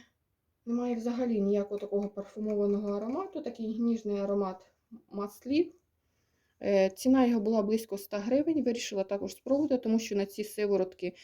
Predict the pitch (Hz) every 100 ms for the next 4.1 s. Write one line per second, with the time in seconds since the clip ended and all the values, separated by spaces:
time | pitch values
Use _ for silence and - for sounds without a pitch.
0 | - _ - 190 202 214 196 180 202 196
1 | 185 180 185 185 165 165 - 175 170 170
2 | - 202 196 185 190 190 196 190 - 185
3 | 180 180 180 208 262 302 214 220 214 208
4 | 185